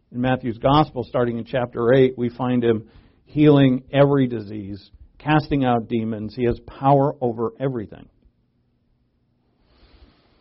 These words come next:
<clears throat> So when Jesus' ministry begins, there's a call of immediate obedience of his followers.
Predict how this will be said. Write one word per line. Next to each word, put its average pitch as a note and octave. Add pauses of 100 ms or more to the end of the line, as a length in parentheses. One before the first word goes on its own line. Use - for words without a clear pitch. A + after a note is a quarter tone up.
(680)
<clears throat> - (640)
So E3+
when D3
Jesus' F3+ (120)
ministry E3
begins, C#3
there's B2
a A2+
call D#3+
of B2
immediate D3
obedience B2
of A#2+
his G#2+
followers. A2+